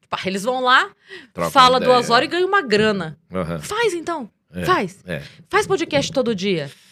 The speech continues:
Speaker 1: Tem um dia como eu tô tendo hoje, que eu tô vindo aqui, vou pra rádio, vou pro podcast, depois vou pra um outro. Faz quatro gravação num dia, depois você me conta.
Speaker 2: Que foda.
Speaker 1: Como é que você terminou teu dia?
Speaker 2: Eu
Speaker 1: O
Speaker 2: entendi.
Speaker 1: cansaço mental detona a gente também. As pessoas acham, "Ah, ah,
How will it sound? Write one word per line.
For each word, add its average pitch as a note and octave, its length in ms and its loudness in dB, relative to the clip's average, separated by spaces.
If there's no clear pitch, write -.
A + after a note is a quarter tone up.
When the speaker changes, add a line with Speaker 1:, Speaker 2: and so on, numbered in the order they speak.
Speaker 1:
Tem F4+ 180 6
um G4+ 100 2
dia D4 220 2
como C#4 180 2
eu C4 60 8
tô C4+ 140 2
tendo A#3+ 220 0
hoje, G3 280 0
que - 60 -6
eu G#3 40 -4
tô G#3 80 -2
vindo G3 160 -4
aqui, F#3+ 200 -2
vou C4 100 0
pra F3+ 140 -4
rádio, A#3+ 240 2
vou A#3 100 -6
pro A3+ 100 -12
podcast, G#3 420 -4
depois D4+ 200 -10
vou D4+ 60 -6
pra C#4+ 160 -2
um B3+ 60 0
outro. G3+ 300 0
Faz A#4 240 0
quatro E4 260 -2
gravação A3+ 360 2
num G#3 100 -4
dia, A#3+ 120 -6
depois F#4 240 -6
você G4+ 60 -4
me F4+ 100 -10
conta. E3 440 -6
Speaker 2:
Que D2+ 120 -20
foda. C#2 420 -16
Speaker 1:
Como A3 140 0
é B3+ 40 2
que B3 60 -6
você B3+ 100 -2
terminou A3 360 2
teu G3+ 160 0
dia? D#3 360 -6
Speaker 2:
Eu - 60 -20
Speaker 1:
O - 120 -6
Speaker 2:
entendi. - 80 -2
Speaker 1:
cansaço C#4 540 2
mental C4 440 0
detona C#4+ 520 -2
a - 20 -8
gente C#4 340 -8
também. E3 400 -6
As E3+ 80 -6
pessoas B3+ 300 -8
acham, D4 220 -8
"Ah, C#4+ 80 -8
ah, - 180 -4